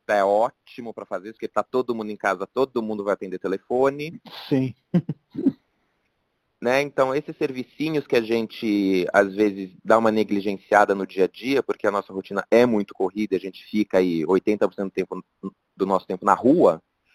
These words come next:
Speaker 2: Uhum.
Speaker 1: Então, agora tá sendo uma boa hora pra retomar isso, rever, né, esse, esses pontos aí que você pode fazer do computador. Então, atualizar a carteira, é, dar aquela atenção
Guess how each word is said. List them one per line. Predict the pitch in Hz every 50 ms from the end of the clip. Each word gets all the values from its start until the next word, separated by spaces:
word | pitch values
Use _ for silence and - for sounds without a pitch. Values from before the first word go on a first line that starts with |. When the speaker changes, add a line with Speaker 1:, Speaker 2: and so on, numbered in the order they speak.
| _ _ _
Speaker 2:
Uhum. | 151 156 151 127 143 147 151 156 - _ _ _ _ _ _ _ _ _ -
Speaker 1:
Então, | _ 147 147 147
agora | 139 120 123 143 160 165
tá | - 151
sendo | - - 135
uma | 131 127 117
boa | 120 120 117 107
hora | 110 127 135 147
pra | 147 135
retomar | 117 113 - - 117 107 113 110 104
isso, | 117 131 143 - 139
rever, | 117 - 139 135 - _ _ 110 113 139 156 - _ _ _ _ _ _ _ _ _ _ _ _ _ _ _ _ _ _ _ _ _ _ _ _ _ _ _ _ _ _ _ _ _ _ _ _ _ _ _ _ _ _
né, | - 104 107 117
esse, | 123 - - 107 95 90 90 87 87 78 - - _ _ _
esses | - 98 98 - 98 -
pontos | - - 107 107 117 113 - 107 95 90
aí | 98 95
que | 95 -
você | 95 92 - 92
pode | - - 95 90 -
fazer | - 92 87 92
do | -
computador. | - - 90 - 107 107 131 147 151
Então, | 131 113 - 107 95 87 - _ _ _ _
atualizar | - 131 - - 127 123 117 120
a | 110
carteira, | - 117 - _ - 110 104 104 101 98 - 95 101 110 - _ _ _ _ _ _ _ _ _ _ -
é, | - 107 104 101 101 98 101 - - _ _ _ _ _ _
dar | _ 104 127 139 170 175 175 160 131 120 -
aquela | - 107 107 - 120 117 113
atenção | 113 - 127 117 113 - _ _ - 117 120 120 117 113 107 104 101